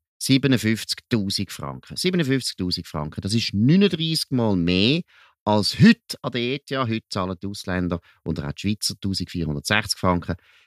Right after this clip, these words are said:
Jetzt ist es dann ein bisschen weniger, de facto. Aber immerhin, neununddreißig Mal mehr zahlt man im M I T,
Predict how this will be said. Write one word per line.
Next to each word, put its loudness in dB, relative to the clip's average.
Jetzt -6
ist -4
es -8
dann 0
ein -2
bisschen -4
weniger, 2
de -4
facto. -2
Aber -4
immerhin, 4
neununddreißig 6
Mal 4
mehr 4
zahlt -2
man -6
im -4
M 0
I -2
T, -2